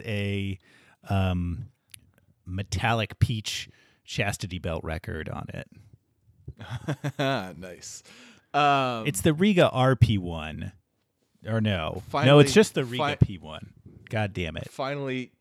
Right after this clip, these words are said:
Speaker 2: your wife allowed you to take full advantage of your chastity belt.
Speaker 1: Yeah.
Speaker 2: Um,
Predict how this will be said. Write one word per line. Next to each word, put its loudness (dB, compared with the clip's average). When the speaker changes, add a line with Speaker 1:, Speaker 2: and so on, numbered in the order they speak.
Speaker 2:
your -8
wife -2
allowed -6
you -8
to -14
take -8
full -6
advantage -8
of -12
your -12
chastity -12
belt. -16
Speaker 1:
Yeah. -10
Speaker 2:
Um, -2